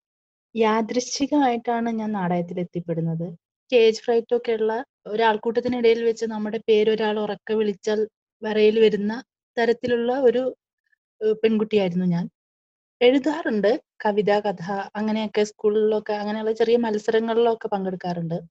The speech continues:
വേദിയിൽ പോയി അതിന്റെ സമ്മാനം വാങ്ങാനുള്ള ധൈര്യം ഇല്ലാത്ത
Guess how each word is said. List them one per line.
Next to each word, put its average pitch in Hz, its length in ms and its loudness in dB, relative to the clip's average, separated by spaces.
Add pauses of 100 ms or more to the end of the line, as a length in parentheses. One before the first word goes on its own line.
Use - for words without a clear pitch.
(120)
വേദിയിൽ 233 400 6
പോയി 247 260 4
അതിന്റെ 233 300 2
സമ്മാനം 220 520 -2
വാങ്ങാനുള്ള 220 540 -2
ധൈര്യം 214 600 2 (240)
ഇല്ലാത്ത 202 420 0